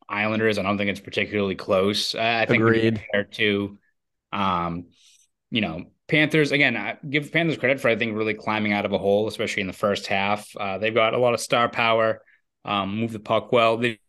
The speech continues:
Speaker 1: given the Bruins problems this season, but, uh, Penguins, I don't think that's a very good team, uh, roster-wise. Like, they've got a lot of stars anchoring the top of their group, but Ron Hextall,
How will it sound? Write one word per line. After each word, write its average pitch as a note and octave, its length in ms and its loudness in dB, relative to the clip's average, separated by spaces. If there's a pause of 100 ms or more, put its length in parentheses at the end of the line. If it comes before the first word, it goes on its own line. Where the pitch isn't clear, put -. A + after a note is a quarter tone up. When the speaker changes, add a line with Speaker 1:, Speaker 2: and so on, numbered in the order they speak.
(100)
Speaker 1:
given C3 240 -2
the B2+ 60 0
Bruins A#2 280 -2
problems A2+ 500 -2
this G#2+ 220 -6
season, C#3 640 -2 (200)
but, G#2+ 460 0 (320)
uh, G#2 320 -4 (640)
Penguins, C#3+ 480 0 (400)
I C3 80 -2
don't B2 100 4
think A2+ 80 2
that's G#2+ 120 -2
a A2 40 -4
very G2+ 220 2
good F#2 160 -6
team, F#2 380 -6 (100)
uh, A2 300 2
roster-wise. E2+ 800 -2
Like, G2+ 220 2
they've G#2 160 0
got G2+ 280 2 (640)
a A2 80 -2
lot A#2 240 4
of A2 120 0
stars G#2+ 380 0
anchoring G#2 360 0
the G2+ 60 -4
top G2 260 -4
of G#2 60 0
their G2 240 0
group, G2+ 300 -4
but G2+ 220 0
Ron A2 180 2
Hextall, G2 720 0